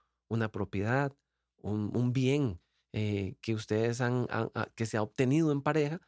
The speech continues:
ahí hay infidelidad, eh, financiera. Cuando se hace un mal uso, eh,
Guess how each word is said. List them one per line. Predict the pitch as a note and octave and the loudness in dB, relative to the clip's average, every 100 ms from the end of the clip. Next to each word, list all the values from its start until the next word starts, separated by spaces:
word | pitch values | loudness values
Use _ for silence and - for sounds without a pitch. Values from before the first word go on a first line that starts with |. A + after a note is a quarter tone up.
| _ _ - | _ _ 0
ahí | B2+ E3 G3 - _ _ - | 2 4 2 -2 _ _ 0
hay | B2 B2 | 2 2
infidelidad, | B2+ A#2+ A#2 A2 G#2+ G#2 G#2+ - _ _ - | 0 0 0 0 0 0 -2 -8 _ _ -4
eh, | A2 A2 | -4 0
financiera. | A2+ G2+ F#2+ G2+ F#2 F2+ - _ _ _ _ _ - | 0 0 -2 -2 -2 -6 -14 _ _ _ _ _ 0
Cuando | C3+ C3 B2+ B2+ B2 B2 A#2+ A#2 G#2+ - _ | 2 2 2 2 2 2 2 2 -2 -6 _
se | - C#3 | 0 2
hace | C3+ D#3 | 2 2
un | D3+ | 2
mal | C#3+ | 4
uso, | C#3 D#3 E3+ E3 _ _ _ _ | 4 2 -2 -6 _ _ _ _
eh, | A#2 A2+ G#2 G2+ | -2 0 0 -2